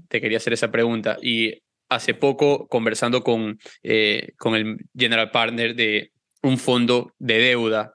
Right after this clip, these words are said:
de deuda later stage, estamos hablando de serie B, serie C, D, eh, justamente de Israel, Eduardo, el fondo. Ya ahora, ahora le-, le-, les digo, eh, por interno, pero él me decía, claro, que en el pasado, o sea,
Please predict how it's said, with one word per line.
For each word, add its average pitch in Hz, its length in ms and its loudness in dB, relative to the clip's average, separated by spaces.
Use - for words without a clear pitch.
de 113 180 2
deuda 117 640 2
later 117 460 0
stage, 120 560 0
estamos 113 240 -2
hablando 113 220 0
de - 60 -8
serie 110 180 0
B, 117 180 4
serie 110 280 -4
C, 117 380 0
D, 117 320 0
eh, 113 280 0
justamente 170 760 0
de 135 160 0
Israel, 131 460 2
Eduardo, 117 380 0
el 110 100 -8
fondo. 110 200 -10
Ya 120 200 0
ahora, 123 320 0
ahora 123 160 2
le-, 117 180 -2
le-, 117 260 -2
les 113 200 -4
digo, 120 380 2
eh, 117 340 -4
por 113 140 0
interno, 123 380 0
pero 127 160 2
él 131 80 0
me 147 140 0
decía, 147 440 0
claro, 123 300 0
que 117 80 -10
en 117 120 -4
el 120 140 -2
pasado, 131 720 0
o 117 80 -12
sea, 120 340 -2